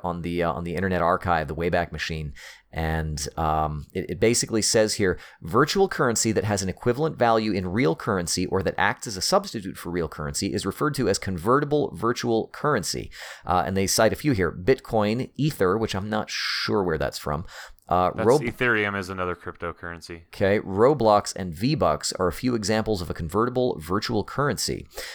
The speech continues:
Speaker 1: Virtual currencies can be digitally traded between users and can be purchased for or exchanged into U S dollars, euro,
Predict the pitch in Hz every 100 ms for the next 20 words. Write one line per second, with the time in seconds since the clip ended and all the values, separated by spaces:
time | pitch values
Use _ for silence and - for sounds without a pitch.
0 | - - 101 107 95 110 110 127 - 98
1 | 90 135 175 175 151 - 123 113 98 131
2 | 147 117 107 113 98 - 92 165 147 160
3 | 170 - 107 95 98 98 - 120 127 117
4 | 104 104 92 104 117 101 92 90 87 85
5 | 87 85